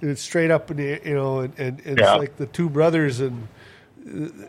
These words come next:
Speaker 1: the other one, the, the one at Michigan is more of a, a wild card compared to that guy.
Speaker 2: Well, his old man was the coach at,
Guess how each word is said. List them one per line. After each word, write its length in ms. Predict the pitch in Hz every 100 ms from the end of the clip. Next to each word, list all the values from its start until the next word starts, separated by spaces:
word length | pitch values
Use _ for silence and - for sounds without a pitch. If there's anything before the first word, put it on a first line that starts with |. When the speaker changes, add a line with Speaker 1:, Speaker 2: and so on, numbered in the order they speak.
| -
Speaker 1:
the 140 | 139
other 200 | 165 170
one, 160 | 143 135
the, 80 | 135
the 200 | 147 131
one 260 | 135 160 156
at 120 | 151
Michigan 540 | 160 190 165 151 139 123
is 160 | 117 135
more 240 | 147 156
of 160 | 147 123
a, 240 | 120 107 - - _ - - - - -
a 40 |
wild 460 | 120 135 180 165 120
card 380 | 131 127 127 110
compared 380 | 139 123 143 123
to 60 |
that 280 | 120 143 151
guy. 380 | - 85 - - - - - - - - -
Speaker 2:
Well, 140 | 156 170
his 100 | 160
old 180 | 180 131
man 300 | 151 196 190
was 140 | 123
the 120 | 104
coach 360 | - 123 107 - 107
at, 160 | 92